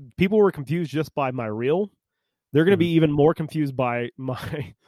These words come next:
Speaker 1: the podcast that we're doing 'cause they're like, "There's so many benefits, but he talks so much shit about it." And I'm like,
Speaker 2: Right, yeah.
Speaker 1: "That's the egg fast. That's what it is. It's, it's a, it's a love-hate relationship." So,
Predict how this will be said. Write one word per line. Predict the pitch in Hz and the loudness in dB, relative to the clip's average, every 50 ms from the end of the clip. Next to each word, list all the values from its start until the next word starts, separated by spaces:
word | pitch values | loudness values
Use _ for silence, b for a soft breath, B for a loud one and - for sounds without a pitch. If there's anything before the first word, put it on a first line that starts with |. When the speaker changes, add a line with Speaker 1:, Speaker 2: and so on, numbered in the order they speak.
| _ _ _ _ _ _ 135 | _ _ _ _ _ _ -4
Speaker 1:
the | 139 123 | -4 0
podcast | - 170 196 220 214 - 165 139 127 - | 2 4 4 4 4 2 0 0 0 0
that | 143 131 | -2 -2
we're | 120 120 120 | -2 -2 -4
doing | 117 127 120 120 117 | -2 -2 -2 -2 -4
'cause | 117 113 | -6 -6
they're | 123 131 127 120 | -4 -4 -4 -4
like, | 113 104 | -4 -4
"There's | 101 131 123 - | -4 -4 -4 0
so | - 170 196 | 0 0 0
many | 226 226 175 | 2 2 0
benefits, | 139 120 156 185 208 - - 139 - - | 4 4 4 4 4 0 0 -4 -4 -4
but | - 143 123 | -6 -6 -4
he | 120 127 - | -4 -4 -4
talks | 156 139 139 - - - | -4 -4 -4 -4 -10 -6
so | - 160 170 208 | 0 0 2 2
much | 220 175 - | 2 -2 -4
shit | - - - 175 185 190 | -4 -8 -2 0 0 0
about | 156 135 120 98 90 90 | 0 -4 -6 -10 -10 -14
it." | - _ | -18 _
And | - 131 | -12 -12
I'm | 131 131 | -8 -8
like, | 135 131 131 - | -8 -8 -8 -12
Speaker 2:
Right, | _ _ _ _ - 107 92 - | _ _ _ _ -14 -12 -8 -4
yeah. | 107 104 92 92 _ _ _ _ _ _ 131 | -4 -4 -4 -6 _ _ _ _ _ _ 0
Speaker 1:
"That's | 151 190 202 - - | 2 2 2 0 2
the | - 190 202 | 4 4 4
egg | 233 262 233 - | 4 4 0 0
fast. | - 147 117 107 107 - - | -2 -2 -2 -2 -6 -6 -2
That's | 151 160 175 - - | 0 0 0 0 -4
what | - 143 185 202 180 | -2 0 0 2 4
it | 190 190 | 2 2
is. | 214 226 165 135 113 | 4 2 2 0 -2
It's, | 135 120 107 123 | -6 -10 -8 -10
it's | 139 143 143 - - | -8 -8 -6 -6 -4
a, | 139 | -6
it's | 139 143 135 - | -6 -6 -8 -8
a | 143 131 | -8 -6
love-hate | 131 143 160 143 139 156 147 143 | -2 -2 -2 -2 -2 -6 -4 -2
relationship." | 139 131 139 165 165 - 131 113 - - 110 98 _ - | -2 -2 -2 -4 -6 -8 -12 -16 -12 -10 -10 -10 _ -10
So, | - 135 120 113 110 | -8 -6 -4 -4 -6